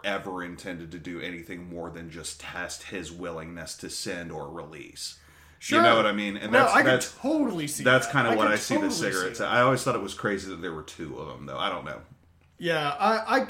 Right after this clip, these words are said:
Speaker 2: I, I could definitely see that. I think, um, I think with the cigarette thing, like, it was pretty, it's st-, like, it's illuminated, but it's still pretty dark in there.
Speaker 1: Sure.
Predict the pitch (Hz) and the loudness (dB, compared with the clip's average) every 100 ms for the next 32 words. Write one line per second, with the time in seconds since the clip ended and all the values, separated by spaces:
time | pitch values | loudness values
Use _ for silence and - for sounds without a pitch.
0 | - 226 262 294 208 196 202 190 175 - | -2 0 2 0 2 2 2 -2 -2 -4
1 | 151 147 147 147 143 165 175 - 202 196 | -4 -2 -2 -2 -4 -4 -4 -2 0 0
2 | 190 214 175 165 156 143 131 120 120 135 | -2 -6 -2 2 2 2 0 -2 -8 -14
3 | _ - 262 - 262 311 320 320 - 220 | _ 2 2 2 -2 -2 -2 -6 -4 -2
4 | - 180 180 214 226 226 247 240 240 196 | 0 0 0 0 0 0 2 2 2 -2
5 | 190 180 156 - _ - 226 208 202 - | 0 -2 -4 -10 _ -6 -4 -4 -6 -4
6 | 254 262 220 233 - - 285 240 226 240 | -2 -2 -2 -2 0 -2 0 0 2 0
7 | 254 226 349 294 247 220 202 202 185 - | 0 2 4 4 4 4 2 0 0 0
8 | 240 226 226 180 135 139 143 - 196 202 | 0 0 -2 -4 -6 -2 -2 -2 -2 -2
9 | 202 202 - 160 | 0 0 -2 -6